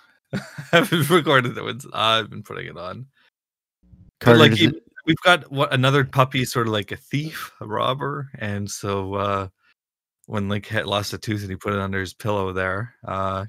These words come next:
Speaker 1: you know, he'd always be <laughs> creeping towards that, or, or the money that he got, creeping towards that.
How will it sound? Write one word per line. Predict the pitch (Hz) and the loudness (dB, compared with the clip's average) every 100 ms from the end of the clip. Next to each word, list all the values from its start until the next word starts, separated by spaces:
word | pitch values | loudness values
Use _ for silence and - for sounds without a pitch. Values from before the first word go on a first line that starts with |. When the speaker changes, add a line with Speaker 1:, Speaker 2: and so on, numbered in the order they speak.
| - | -8
Speaker 1:
you | |
know, | 98 | -8
he'd | 107 98 | -6 -4
always | 101 101 | -4 -4
be | 107 | -8
<laughs> | 104 | -12
creeping | 110 - - 233 | -12 -8 -2 -2
towards | - 131 - 165 139 | 0 0 0 -2 -2
that, | 165 - 170 220 - 156 | 0 4 4 4 2 2
or, | 151 185 147 143 | 4 2 2 0
or | |
the | 135 | -2
money | 123 120 117 120 | -2 0 0 -2
that | 123 120 | -4 -2
he | 113 | -2
got, | 113 117 127 202 | 0 2 2 -2
creeping | - 117 - 117 | -10 -12 -12 -10
towards | 117 117 117 110 | -4 -2 -4 -4
that. | 117 107 107 | -2 -2 -2